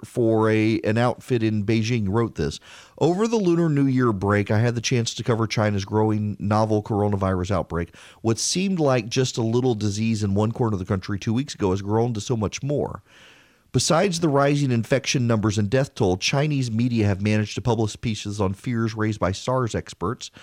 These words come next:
citywide quarantines, disputes over origins of the virus, evacuation measures by foreign governments,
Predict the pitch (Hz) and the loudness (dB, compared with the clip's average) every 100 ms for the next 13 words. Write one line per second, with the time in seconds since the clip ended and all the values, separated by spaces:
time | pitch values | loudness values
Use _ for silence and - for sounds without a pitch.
0 | - - - - 151 147 127 120 131 101 | -20 -16 -8 0 2 2 2 0 0 0
1 | 98 101 104 127 120 107 - 147 151 143 | 0 -2 -2 -4 -4 -6 -2 -4 0 -2
2 | 127 113 117 117 104 98 92 87 85 104 | 0 0 2 0 -2 -4 -2 0 0 -2
3 | 131 117 110 120 127 107 101 98 95 98 | -4 -2 0 0 -2 -4 -2 -2 -2 -2
4 | 127 - 110 - 107 98 90 85 98 120 | -6 -6 -8 -4 -4 -2 -2 -2 -4 -6